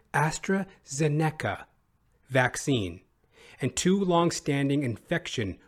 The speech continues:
hotspots registering concern,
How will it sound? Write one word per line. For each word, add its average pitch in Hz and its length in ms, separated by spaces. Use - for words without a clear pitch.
hotspots - 760
registering 147 840
concern, 117 680